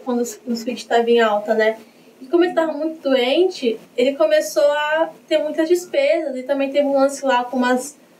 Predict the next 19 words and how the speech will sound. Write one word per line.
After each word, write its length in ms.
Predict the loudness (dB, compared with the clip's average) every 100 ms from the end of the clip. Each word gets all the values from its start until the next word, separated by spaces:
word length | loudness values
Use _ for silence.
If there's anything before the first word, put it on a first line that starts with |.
| _ -2
com 160 | 2
uns 100 | 2
juros, 380 | 2 -2 0 2
algumas 380 | 2 2 0 0
dívidas 420 | 0 0 2 2
lá, 240 | 2 0 0
que 120 | -2
ele 140 | -4 -2
também 360 | 0 2 0
teve 280 | 0 -2 -2
que 40 | -2
gastar 420 | -2 -2 0 -2
uma 160 | -2
boa 220 | 0 0 0
parte 320 | -2 -2 -4
dos 160 | -10
royalties 380 | -2 0 0 -2
da 140 | -2 -2
banda. 480 | 0 -2 0 -2